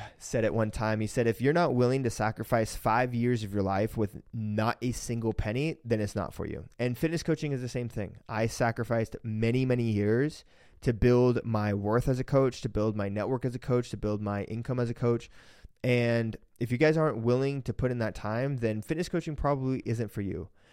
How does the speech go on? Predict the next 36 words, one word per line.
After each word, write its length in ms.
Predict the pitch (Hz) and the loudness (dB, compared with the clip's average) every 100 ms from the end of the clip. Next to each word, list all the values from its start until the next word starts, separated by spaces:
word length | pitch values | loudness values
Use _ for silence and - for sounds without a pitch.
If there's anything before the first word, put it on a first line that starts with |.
| - - 98 | -20 -16 8
But 420 | - 208 147 - - - | 12 12 12 8 -8 6
if 240 | 131 120 | 6 6
you 200 | 131 131 - | 4 2 6
are 340 | 139 151 143 113 | 12 12 12 10
willing 360 | 107 113 107 | 6 4 4
to 80 | 101 | 0
pu-, 200 | - 107 - - | 0 -4 -4 -6
put 160 | - 110 | 0 0
in 80 | 104 | 0
that 160 | 92 | -4
time, 280 | 104 101 95 | -4 -6 -4
if 180 | - 101 | -6 -6
fitness 320 | - 135 135 | -2 -2 -2
coaching 380 | - 123 - 117 | 0 -2 -2 -6
is 280 | - 135 135 | -2 -2 0
the 100 | 127 | -4
thing 260 | - 127 127 | -4 -4 -2
that 120 | 107 | -2
you 260 | 117 127 120 | 0 2 2
are 100 | 110 | 0
willing 340 | 120 120 120 | 0 -2 -4
to 100 | 117 | -4
do, 200 | 110 113 | -2 -2
do 220 | 107 117 | 0 2
or 100 | 113 | 2
die, 360 | 101 101 123 180 - _ - - - - | 2 0 2 0 -4 _ -20 -20 -20 -2
then 80 | 127 | 2
let 100 | 147 | 4
me 100 | 175 | 4
introduce 380 | 170 156 147 147 | 2 2 0 0
you 60 | 120 | -2
to 80 | |
P 120 | 113 117 | -2 -2
T 120 | 92 | -2
B 100 | |
I. 100 | 95 | -4